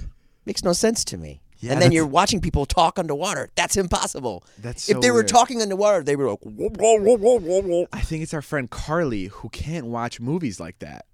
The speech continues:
Speaker 2: Did you, did you know that about her?
Speaker 1: Why can't she?
Speaker 2: She can't watch, so she can't watch, like, a Marvel superhero movie because it's not real.
Speaker 1: Oh, I'm kinda like that.
Speaker 2: So she'll, she'll be like,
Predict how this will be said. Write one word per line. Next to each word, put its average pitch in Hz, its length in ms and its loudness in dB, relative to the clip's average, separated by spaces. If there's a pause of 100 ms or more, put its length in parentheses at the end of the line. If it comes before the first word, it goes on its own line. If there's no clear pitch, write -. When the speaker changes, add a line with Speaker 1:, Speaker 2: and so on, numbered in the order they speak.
(260)
Speaker 2:
Did 110 160 -12
you, 135 120 -8
did 104 140 -14
you 135 80 -10
know 107 140 -6
that 139 160 -6
about 170 220 -6
her? 208 100 -10
Speaker 1:
Why 226 140 -4
can't 117 260 -2
she? 82 300 -10
Speaker 2:
She - 180 -12
can't 160 300 -8
watch, 151 280 -8
so - 140 -12
she 131 140 -8
can't 160 240 -8
watch, 123 400 -8
like, 104 160 -12
a 104 40 -8
Marvel 107 380 -2
superhero 101 500 -10
movie 85 340 -12 (280)
because 120 180 -10
it's 107 140 -10
not 113 260 -4
real. 101 440 -8 (580)
Speaker 1:
Oh, 165 160 2
I'm 196 180 6
kinda 151 280 0
like 98 240 0
that. 62 260 -6
Speaker 2:
So 156 140 0
she'll, 175 240 0
she'll 175 240 -4
be 175 100 -2
like, 143 200 0